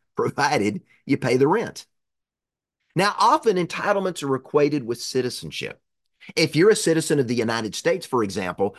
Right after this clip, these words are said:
you're entitled to certain rights as defined in our Constitution. The first ten amendments to the Constitution, known as the Bill of Rights,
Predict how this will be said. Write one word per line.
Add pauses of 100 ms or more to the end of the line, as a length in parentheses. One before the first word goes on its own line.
(100)
you're
entitled
to
certain
rights
as
defined
in
our
Constitution. (360)
The
first
ten
amendments
to
the
Constitution, (200)
known
as
the
Bill
of
Rights,